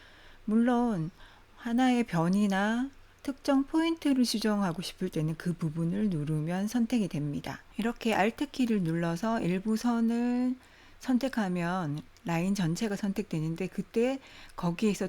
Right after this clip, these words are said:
또 Alt 키를 누르면서 라인을 선택하면 그룹 지어진 라인 전체가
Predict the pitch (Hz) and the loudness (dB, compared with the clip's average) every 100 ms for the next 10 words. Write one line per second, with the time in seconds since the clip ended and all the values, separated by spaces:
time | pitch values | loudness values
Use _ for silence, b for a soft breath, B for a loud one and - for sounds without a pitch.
0 | - 269 262 160 165 269 - 196 185 156 | -2 -2 0 0 0 -2 -2 0 0 0
1 | 160 185 196 165 170 226 240 262 214 160 | 0 0 0 0 0 0 0 0 0 0
2 | 170 202 202 220 214 226 - 156 190 240 | 0 0 0 0 0 -2 -2 -2 0 -2
3 | 160 B B B B - 196 240 - 214 | -2 B B B B -2 0 0 0 0
4 | 175 160 220 220 185 151 190 214 170 165 | 0 0 0 2 2 0 0 0 0 0
5 | 196 - 226 214 202 220 254 285 | 0 0 0 2 0 0 0 0